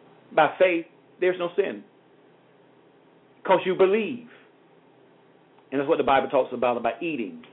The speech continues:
meat and not eating meat. Paul talks about there. He talks about serving God on,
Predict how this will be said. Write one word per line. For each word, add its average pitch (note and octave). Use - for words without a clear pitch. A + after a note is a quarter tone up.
meat D3+
and B2
not B2+
eating B2
meat. B2
Paul B2
talks -
about A2+
there. G#2+
He B2+
talks C#3
about C3
serving C#3
God C3
on, B2+